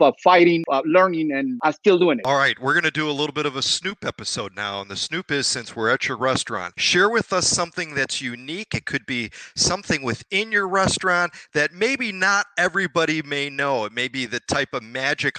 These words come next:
Speaker 2: oven that you have or something of that. Share with us.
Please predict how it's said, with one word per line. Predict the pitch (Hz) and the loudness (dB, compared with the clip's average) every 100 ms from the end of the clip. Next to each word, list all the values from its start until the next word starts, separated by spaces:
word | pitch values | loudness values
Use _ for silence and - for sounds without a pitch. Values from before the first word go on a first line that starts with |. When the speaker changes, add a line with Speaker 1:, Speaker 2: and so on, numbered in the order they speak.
| - | -2
Speaker 2:
oven | 156 180 185 | -2 -2 -6
that | 185 - | -4 -4
you | 180 | -4
have | 160 165 175 170 | 0 2 0 -2
or | 160 | -4
something | - 233 220 196 | -2 -4 -4 -4
of | 190 131 | -4 -2
that. | 127 92 85 - - | 0 0 -4 -16 -8
Share | - 185 156 | -2 -2 0
with | 117 - | -2 -6
us. | - - | -8 -8